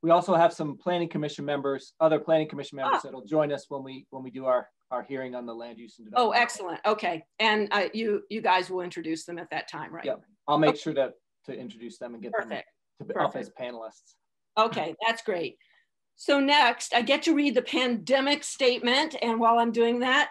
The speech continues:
Speaker 2: Dan, Dan, who is our Zoom wizard, will, uh,
Speaker 1: <laughs>
Speaker 2: put the, uh, the viewing information up on the screen.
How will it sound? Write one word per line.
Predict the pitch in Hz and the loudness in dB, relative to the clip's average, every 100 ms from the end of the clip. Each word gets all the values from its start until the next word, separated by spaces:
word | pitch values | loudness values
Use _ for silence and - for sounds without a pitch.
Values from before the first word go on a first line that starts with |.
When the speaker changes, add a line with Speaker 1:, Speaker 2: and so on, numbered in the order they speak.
| - | -2
Speaker 2:
Dan, | 247 226 233 262 214 247 - | 0 2 2 2 -2 -4 -4
Dan, | 233 240 262 294 285 | -2 0 2 2 0
who | 233 233 | 2 2
is | 220 | 2
our | 220 214 208 | 2 2 0
Zoom | 208 240 240 233 | -2 0 0 2
wizard, | 240 269 240 240 - - - | 2 2 2 -2 -4 -10 -2
will, | 240 226 220 | 0 2 2
uh, | 208 208 | 2 0
Speaker 1:
<laughs> | 208 233 | 0 -4
Speaker 2:
put | 254 - | -6 -4
the, | 233 214 208 | -2 0 2
uh, | 196 202 - _ _ _ _ _ _ _ _ | 2 2 -2 _ _ _ _ _ _ _ _
the | 220 220 208 | -4 -4 -4
viewing | 233 262 269 262 233 | -4 0 0 0 0
information | 233 233 233 226 220 214 233 240 247 233 | 0 0 0 2 0 0 -2 -2 -4 -4
up | - 214 - | 0 0 0
on | 214 220 | -2 0
the | 240 | -2
screen. | 233 - 190 180 185 | -6 -6 -4 -4 -6